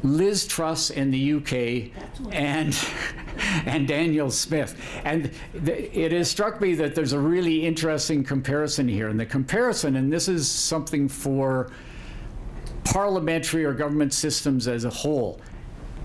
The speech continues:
Liz Truss was voted in, even though the party establishment thought she was not winnable,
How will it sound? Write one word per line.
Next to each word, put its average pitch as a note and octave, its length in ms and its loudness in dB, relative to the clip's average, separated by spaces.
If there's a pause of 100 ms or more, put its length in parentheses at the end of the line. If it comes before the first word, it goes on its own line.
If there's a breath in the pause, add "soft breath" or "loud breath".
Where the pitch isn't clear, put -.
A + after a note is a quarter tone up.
(340)
Liz G3 380 4
Truss - 520 0 (140)
was B2+ 240 2
voted E3+ 520 2
in, D3+ 360 2
even D3 360 2
though C#3 120 4
the B2 120 -2
party D3+ 340 0
establishment D3 840 0
thought B2+ 240 -2
she - 180 0
was A#2 200 0
not B2+ 480 0
winnable, A#2 560 0